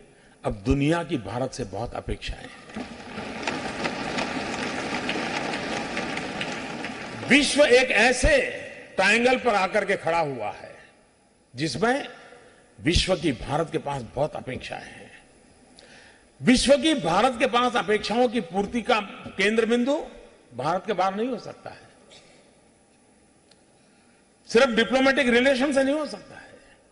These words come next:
उस अपेक्षाओं की पूर्ति भारत की समृद्धि में है,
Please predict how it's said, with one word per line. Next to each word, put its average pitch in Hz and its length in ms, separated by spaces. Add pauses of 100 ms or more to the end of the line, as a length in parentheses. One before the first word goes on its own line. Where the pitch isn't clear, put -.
(320)
उस 208 140
अपेक्षाओं 190 580
की 220 100
पूर्ति 254 320
भारत 170 500
की 277 80
समृद्धि 156 460
में 170 240
है, - 160